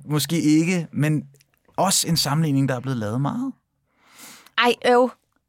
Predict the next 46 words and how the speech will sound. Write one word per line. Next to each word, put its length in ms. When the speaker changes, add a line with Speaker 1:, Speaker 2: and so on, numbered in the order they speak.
Speaker 1:
Ja, 100
Speaker 2:
Altså, 140
nu 60
Speaker 1:
men 80
Speaker 2:
hvor 80
Speaker 1:
du 40
er 20
Speaker 2:
du 40
Speaker 1:
ikke 100
den 40
Speaker 2:
siger 200
det, 20
Speaker 1:
eneste. 200
Speaker 2:
så 80
havde 220
jeg 100
sådan, 300
så 120
havde 240
jeg 100
tænkt 220
sådan, 140
"Ja, 140
selvfølgelig 420
er 120
den 120
det," 160
men 80
jeg 80
havde 180
også 220
håbet, 400
at, 160
at, 180
ja, 240
okay. 300
Speaker 1:
Ja, 200
men 140
der 100
er 80
lige 160
nogle 280
dage, 320
hvor, 360
hvor, 340
øh, 540